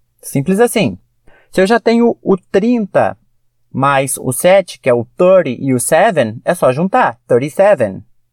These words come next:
Presta atenção aí na sua apostila, segue com a gente, que nós fizemos uma sequência aqui pra cada dezena. Nós fizemos, é,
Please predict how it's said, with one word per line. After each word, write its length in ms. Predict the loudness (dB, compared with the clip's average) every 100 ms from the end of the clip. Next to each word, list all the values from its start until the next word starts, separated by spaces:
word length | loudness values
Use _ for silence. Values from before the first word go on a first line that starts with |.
| _ _ _ -2
Presta 220 | -2 0
atenção 240 | 0 0
aí 60 | 0
na 40 | 0
sua 120 | -2
apostila, 400 | -2 -2 0 0
segue 260 | 0 -2
com 80 | 0
a 80 | -2
gente, 300 | 0 -2 -2
que 60 | -2
nós 120 | -2
fizemos 480 | -2 0 0 -2 -4
uma 220 | -2 -2
sequência 400 | -2 -2 -2 -4
aqui 120 | -6
pra 160 | -2 -2
cada 360 | -2 -2 0
dezena. 480 | 0 0 2 2 -2 -6 _ -2
Nós 160 | -2
fizemos, 680 | -2 -2 0 2 2 0 0
é, 420 | 2 2 4 2